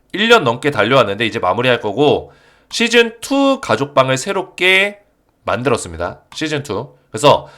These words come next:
우리 에이치아이브이 주주분들 중에서 아직까지 딱딱도사 방에 못 들어오신 분들이 굉장히 많은데, 시즌 투 가족방에 전부 다 지금 바로 무료로 바로바로 입장을 도와드리고 있어요. 자, 시즌 투는 제가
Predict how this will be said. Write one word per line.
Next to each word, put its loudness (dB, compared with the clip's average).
우리 4
에이치아이브이 2
주주분들 -4
중에서 -2
아직까지 2
딱딱도사 -2
방에 -4
못 -10
들어오신 0
분들이 -6
굉장히 -2
많은데, 0
시즌 2
투 -6
가족방에 2
전부 -4
다 6
지금 -4
바로 2
무료로 2
바로바로 6
입장을 0
도와드리고 0
있어요. 4
자, 2
시즌 0
투는 2
제가 4